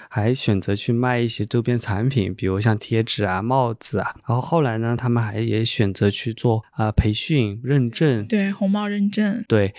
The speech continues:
Speaker 1: 所以聊到红帽能够成功，其实不难看出他们其实在各种方面都在选择去创新，选择去突破，选择去，嗯，相信自己的员工。因为像当时虽然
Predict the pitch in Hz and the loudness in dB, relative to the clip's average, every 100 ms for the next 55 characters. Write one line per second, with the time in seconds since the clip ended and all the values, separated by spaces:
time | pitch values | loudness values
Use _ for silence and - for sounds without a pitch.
0 | - - 127 139 139 - 120 113 123 127 | -18 -6 -2 0 -2 -6 -2 0 2 0
1 | 110 117 131 120 110 117 110 110 127 117 | -2 0 2 2 -2 -4 -2 0 0 -2
2 | - 101 117 131 131 139 - 113 - - | -2 0 0 0 0 0 -2 -2 -2 -2
3 | 123 135 - 170 113 117 - 139 - 123 | 0 -2 0 0 0 -4 -2 -2 -2 -6
4 | - 143 139 - 120 123 143 131 - - | 0 0 0 -4 -4 0 2 2 0 2
5 | 180 110 101 104 107 107 110 113 131 - | 2 2 -2 0 0 0 0 2 0 -2
6 | _ - 95 92 107 110 - 131 110 - | _ -2 0 2 0 -2 2 2 2 -2
7 | 110 104 - - - 90 90 101 104 - | 0 0 -2 0 2 2 -2 -2 -2 0
8 | 147 127 _ _ - 139 139 - 139 104 | 0 0 _ _ 4 4 2 -2 -2 -2
9 | - - - 98 95 - 113 117 - 107 | -8 -8 -2 0 0 2 0 0 -6 -8
10 | - 131 160 - 170 143 110 98 98 92 | -4 -2 -2 0 -2 -2 -4 0 0 -2
11 | 92 92 98 101 _ 165 180 165 139 _ | -4 0 0 0 _ -2 0 0 -2 _
12 | - - 147 139 123 131 143 139 - 110 | -14 -2 0 0 0 0 0 -2 -2 -2
13 | 113 - 139 127 113 113 | -2 0 0 2 0 -2